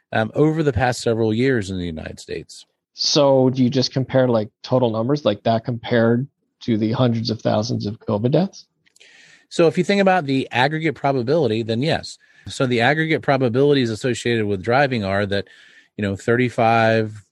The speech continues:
Speaker 1: plus or minus thousand people in the United States die from traffic accidents. Um, and if you compare that to the covid nineteen pandemic,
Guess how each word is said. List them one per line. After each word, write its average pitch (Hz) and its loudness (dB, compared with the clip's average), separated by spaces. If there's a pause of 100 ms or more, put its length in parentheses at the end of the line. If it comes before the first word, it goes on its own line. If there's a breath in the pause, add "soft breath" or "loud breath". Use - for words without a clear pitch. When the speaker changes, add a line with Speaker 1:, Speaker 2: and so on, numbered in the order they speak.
(120)
Speaker 1:
plus - -2
or 104 2
minus 104 2
thousand 104 2
people 110 0
in 98 0
the 98 0
United 98 0
States 117 0
die 98 2
from 98 -6
traffic 104 0
accidents. 82 -4 (600 soft breath)
Um, 107 0
and 123 -2
if 120 -2
you 123 -8
compare 160 0
that 143 2
to 123 -2
the 110 -4
covid 113 -2
nineteen 151 -2
pandemic, 98 -2